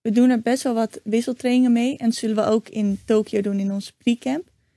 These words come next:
En voor de rest trainen we ook veel samen, omdat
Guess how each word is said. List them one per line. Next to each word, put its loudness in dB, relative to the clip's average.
En 0
voor -2
de -2
rest -4
trainen 2
we 0
ook -2
veel 0
samen, -2
omdat -4